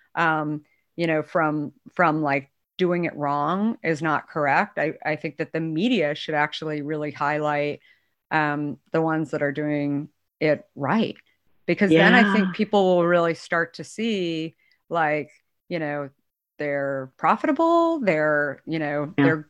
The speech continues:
Speaker 1: they're growing, they've got a lot of happy employees, like, uh,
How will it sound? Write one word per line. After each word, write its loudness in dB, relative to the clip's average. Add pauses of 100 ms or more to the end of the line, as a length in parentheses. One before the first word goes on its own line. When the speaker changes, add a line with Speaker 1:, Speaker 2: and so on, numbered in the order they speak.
(120)
Speaker 1:
they're 2
growing, 4
they've -6
got -2 (440)
a -6
lot -2
of -6 (160)
happy -2
employees, 0
like, 2
uh, 0